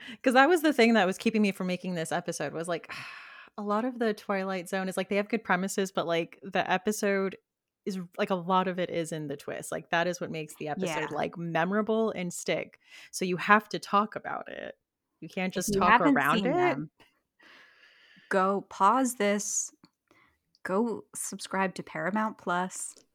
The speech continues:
Speaker 2: I bet you get a seven-day free trial <laughs> and binge 'em all and then come back.
Speaker 1: Precisely.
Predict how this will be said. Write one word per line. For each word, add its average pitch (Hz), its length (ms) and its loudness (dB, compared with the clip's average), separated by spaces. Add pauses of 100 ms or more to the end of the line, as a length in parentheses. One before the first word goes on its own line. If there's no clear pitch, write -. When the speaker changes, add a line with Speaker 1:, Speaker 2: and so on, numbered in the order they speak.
(720)
Speaker 2:
I 202 100 6
bet 196 260 4
you 208 100 0
get 196 200 2
a 208 60 4
seven-day 202 500 6
free 202 280 -2
trial 202 920 2 (420)
<laughs> - 460 -16
and 185 180 0
binge 180 260 0
'em 196 140 2
all 165 380 6
and 175 120 0
then 151 180 -2
come 151 200 -8
back. 139 300 -8 (560)
Speaker 1:
Precisely. - 600 -6